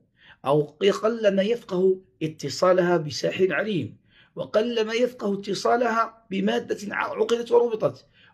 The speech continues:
وقل ما يفقه اتصالها بطاقات الأبدان والسلالة والزهرية، قل ما يفقه من يربط بين هذه الأمور بالعلم السليم والفقه السليم والتوجه السليم،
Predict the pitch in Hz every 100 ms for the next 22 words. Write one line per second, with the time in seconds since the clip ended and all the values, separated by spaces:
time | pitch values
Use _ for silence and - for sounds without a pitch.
0 | - 120 147 151 151 151 151 160 - 170
1 | 156 - _ - 160 165 175 175 214 226
2 | 220 180 - - - 151 165 175 - 196
3 | 196 190 185 220 226 175 120 - _ 139
4 | 147 170 170 190 190 180 180 156 175 160
5 | 196 240 180 - - - _ _ _ _
6 | 254 269 226 165 143 165 - 147 123 -
7 | _ _ 170 196 202 240 247 226 233 233
8 | - _ _ _ 156 180 220 214 202 202
9 | 233 196 214 202 214 214 180 202 208 226
10 | 147 120 - _ _ _ 123 - 156 160
11 | 180 123 - _ _ _ - 156 156 233
12 | 160 135 - 135 190 151 113 123 - 175
13 | 226 240 220 202 220 220 254 247